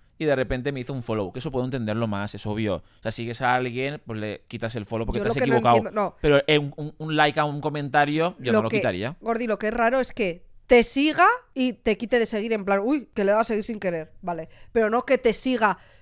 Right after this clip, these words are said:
Speaker 2: y a la media hora te
Speaker 1: Ya.
Speaker 2: deje de seguir. En plan, él sigue haciendo, lavando sus platos y dice, "Ostras, igual no le, oh, creo que le
Speaker 1: Ya.
Speaker 2: seguí". No.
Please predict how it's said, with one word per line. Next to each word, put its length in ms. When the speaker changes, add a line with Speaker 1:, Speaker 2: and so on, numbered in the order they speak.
Speaker 2:
y 120
a 60
la 120
media 460
hora 600
te 80
Speaker 1:
Ya. 80
Speaker 2:
deje 200
de 60
seguir. 480
En 100
plan, 160
él 120
sigue 200
haciendo, 380
lavando 260
sus 180
platos 320
y 80
dice, 280
"Ostras, 520
igual 200
no 100
le, 300
oh, 460
creo 160
que 60
le 100
Speaker 1:
Ya. 100
Speaker 2:
seguí". 260
No. 360